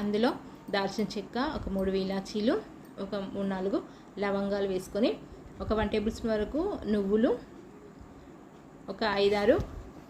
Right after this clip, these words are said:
కాజు వేసుకొని ఒక హాఫ్ టేబుల్ స్పూన్ వరకు జీలకర్ర వేసుకొని మెత్తగా పౌడర్‌లాగా చేసుకోండి. ఇలా చేసుకున్న తర్వాత ఒకటి పెద్ద సైజు టమాటా తీసుకొని ఇందులో వేసుకొని మెత్తగా పేస్ట్ లాగా చేసుకొని పక్కన పెట్టేసుకోండి. స్టవ్ పైన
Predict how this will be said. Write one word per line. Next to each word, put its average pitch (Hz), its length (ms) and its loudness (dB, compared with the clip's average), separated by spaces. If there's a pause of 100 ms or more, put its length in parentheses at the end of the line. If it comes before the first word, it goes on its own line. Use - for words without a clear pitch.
(180)
కాజు 196 400 2
వేసుకొని 208 460 4 (2000)
ఒక - 80 -6 (120)
హాఫ్ 208 200 2
టేబుల్ 208 200 2
స్పూన్ 220 120 -2
వరకు 214 160 0 (100)
జీలకర్ర 214 460 0
వేసుకొని 214 400 0 (300)
మెత్తగా 220 360 0
పౌడర్‌లాగా 190 440 4
చేసుకోండి. 156 440 -4 (380)
ఇలా 220 180 -4
చేసుకున్న 220 300 2
తర్వాత 220 240 2
ఒకటి 233 300 2
పెద్ద 202 180 4 (100)
సైజు 220 280 6 (240)
టమాటా 202 420 2
తీసుకొని 208 420 0 (420)
ఇందులో 214 220 2
వేసుకొని 220 380 2 (160)
మెత్తగా 208 320 2 (640)
పేస్ట్ 208 260 2
లాగా 208 220 2
చేసుకొని 208 360 0
పక్కన 196 300 2
పెట్టేసుకోండి. 147 520 -4 (440)
స్టవ్ 220 240 4
పైన 254 120 6